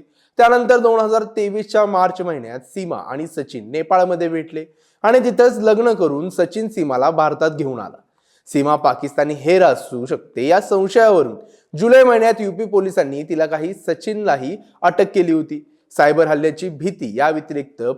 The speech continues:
पबजी आणि अशाच गेमच्या मदतीने पाकिस्तानमधून भारतावर सायबर हल्ले केले जाण्याची शक्यता संरक्षण संस्थांनी व्यक्त केली होती.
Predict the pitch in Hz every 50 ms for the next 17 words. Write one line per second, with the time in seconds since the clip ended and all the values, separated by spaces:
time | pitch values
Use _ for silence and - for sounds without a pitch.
0 | - _ - 196 190 165 156 160 143 107 - 135 165 202 208 190 170 170 - 220
1 | 220 214 185 196 185 185 185 - 196 185 180 160 151 160 156 156 143 123 127 139
2 | 139 - 139 131 135 147 - - 160 160 156 143 135 131 143 156 156 139 135 147
3 | 147 170 - - 170 135 120 - 180 196 - - _ _ _ _ _ - - 208
4 | 208 220 240 254 247 233 226 226 220 220 220 226 196 196 202 196 190 175 165 165
5 | 160 - 135 139 147 143 165 - - - 143 135 - 120 120 135 135 - 165 160
6 | 160 170 160 - - 208 208 208 - 170 160 156 156 175 165 165 165 151 147 143
7 | 147 160 147 135 143 135 139 135 131 127 135 131